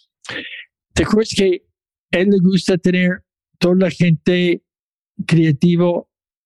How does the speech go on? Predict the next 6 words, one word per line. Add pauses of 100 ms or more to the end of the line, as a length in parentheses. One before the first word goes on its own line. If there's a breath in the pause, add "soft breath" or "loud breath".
(160)
dentro (1700)
de, (720)
de
ese
momento
creativo?